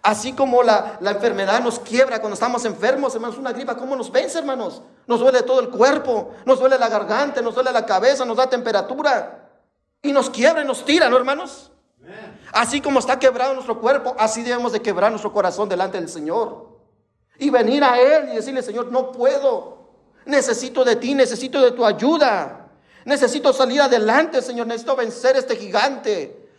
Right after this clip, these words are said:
Speaker 1: Pero este gigante lo vamos a vencer arrodillados delante del Señor, hermanos.
Speaker 2: Amén.
Speaker 1: Debemos de buscar la presencia de Dios, cada uno de nosotros.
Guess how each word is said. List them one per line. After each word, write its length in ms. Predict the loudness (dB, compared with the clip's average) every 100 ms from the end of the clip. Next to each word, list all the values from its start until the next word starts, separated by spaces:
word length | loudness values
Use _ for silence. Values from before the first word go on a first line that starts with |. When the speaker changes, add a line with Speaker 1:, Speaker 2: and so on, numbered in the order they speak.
| _ _
Speaker 1:
Pero 160 | -4
este 160 | -2 -4
gigante 380 | -4 -2 -2 -2
lo 100 | -4
vamos 220 | -4 -6
a 40 | -8
vencer 460 | -8 -6 -6 -2 -4
arrodillados 640 | -4 -6 -2 0 0 -4
delante 280 | -8 -8 -8
del 100 | -12
Señor, 280 | -12 -14 -14
hermanos. 360 | -18 -20 _
Speaker 2:
Amén. 640 | -20 -20 -16 -16 -18 -20 _ _ _
Speaker 1:
Debemos 360 | 4 6 6 4
de 60 |
buscar 420 | 2 -2 2 2 2
la 120 | -2
presencia 500 | -4 -4 -6 -4 -4
de 100 | -4
Dios, 380 | -2 -2 -2 -4
cada 200 | -2 -2
uno 140 | -2
de 60 | -4
nosotros. 840 | -2 -2 -2 -4 -14 -18 -20 _